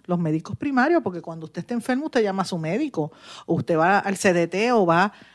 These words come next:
a la oficina, si tiene un ipa, va al ipa. Antes, mucha gente hace eso antes de tirarse para la sala de emergencia, así que tuvimos esa entrevista aquí. Eh, hablamos también de las diez recomendaciones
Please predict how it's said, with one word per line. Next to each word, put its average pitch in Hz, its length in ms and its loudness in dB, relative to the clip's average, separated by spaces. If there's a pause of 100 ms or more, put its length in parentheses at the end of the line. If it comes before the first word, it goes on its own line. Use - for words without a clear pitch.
(100)
a 180 80 -6
la 175 80 -2
oficina, 190 400 -4
si 196 120 -4
tiene 180 240 0
un 220 100 4
ipa, 262 260 6
va 175 100 6
al 190 100 2
ipa. 247 440 -2 (720)
Antes, 240 340 4
mucha 226 320 2
gente 277 160 0
hace 247 240 0
eso 247 180 0
antes 214 200 2
de 208 120 2
tirarse 196 320 -4
para 165 200 -6
la 160 100 -12
sala 165 240 -12
de 180 60 -12
emergencia, 190 460 -6
así 180 120 -8
que 196 100 -8
tuvimos 175 320 -4
esa 196 280 -8 (320)
entrevista 185 400 2
aquí. 196 260 -2 (960)
Eh, 170 240 0
hablamos 165 340 0
también 214 300 2
de 220 80 4
las 190 180 0
diez 214 220 4
recomendaciones 233 1000 4